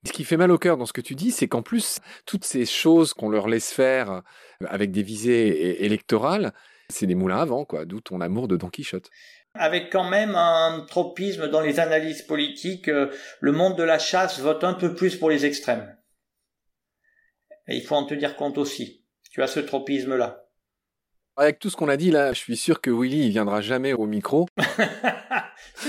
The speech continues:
Speaker 2: il viendra, il va
Speaker 1: Je l'invite et j'aimerais
Speaker 2: il va essayer de t'embobiner.
Speaker 1: C'est pas bien là ce que j'ai fait. J'ai, on a parlé de gens qui sont pas là et j'espère avoir l'occasion de le faire avec lui. Bon, bref.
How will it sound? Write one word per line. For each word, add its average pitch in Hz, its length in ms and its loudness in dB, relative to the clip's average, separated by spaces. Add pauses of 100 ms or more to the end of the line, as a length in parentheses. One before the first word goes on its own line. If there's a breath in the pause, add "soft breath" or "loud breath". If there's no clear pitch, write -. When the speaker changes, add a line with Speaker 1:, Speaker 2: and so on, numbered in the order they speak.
Speaker 2:
il 269 60 -6
viendra, 202 540 0
il 131 280 -8
va 147 120 0
Speaker 1:
Je 113 120 -8
l'invite 160 320 0
et 139 100 4
j'aimerais 143 340 0 (160)
Speaker 2:
il 151 80 -4
va 175 100 2
essayer 185 200 2
de - 80 -6
t'embobiner. 190 840 0
Speaker 1:
C'est - 160 -10
pas 139 140 0
bien 165 180 0
là 135 80 0
ce - 60 -6
que 123 100 -4
j'ai 110 140 -4
fait. 113 220 2
J'ai, 101 300 -4
on 117 140 0
a 120 80 0
parlé 135 360 -2
de 107 360 -4
gens 131 280 0
qui - 180 -16
sont - 260 -10
pas 104 160 -2
là 156 320 -2
et 107 180 -4
j'espère 107 400 -8
avoir 107 200 0
l'occasion 107 600 -2
de 127 40 -4
le 110 60 -2
faire 131 180 -6
avec 95 200 -6
lui. 90 120 -14
Bon, 90 180 -10
bref. 104 300 -4